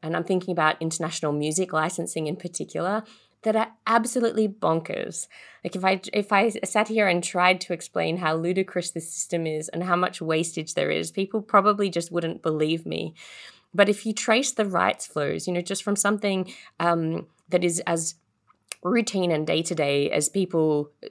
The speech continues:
you know, using a music streaming service like Spotify, if you trace the money and the rights flows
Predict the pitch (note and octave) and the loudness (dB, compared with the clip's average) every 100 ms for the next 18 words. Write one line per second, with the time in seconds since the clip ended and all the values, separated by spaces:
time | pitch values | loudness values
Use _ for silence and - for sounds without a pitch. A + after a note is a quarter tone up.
0 | _ _ F3 D#3+ - D#3+ E3+ E3+ D#3 D3+ | _ _ -2 -2 -4 -2 2 2 2 2
1 | D3+ D3+ E3 D#3+ - E3+ E3+ D#3+ D#3+ D#3 | 2 2 0 -2 -2 0 2 2 2 0
2 | D3+ D3+ D3 - - D3+ D3+ - - D3+ | 0 -2 -4 -4 0 0 0 -2 -4 -6
3 | - - - - _ A3 A3 G#3 G3+ - | -12 -16 -18 -20 _ 4 4 0 0 -2
4 | - - G#3+ A#3 - F3+ E3 E3 G#3 B3 | -6 2 4 4 -2 0 4 4 6 4
5 | C#4 A#3 - F3 D#3 D3 D3+ E3 - - | 2 -4 -2 0 2 2 4 4 2 -2
6 | - G3+ G#3+ A#3 - | -4 -2 0 -2 -6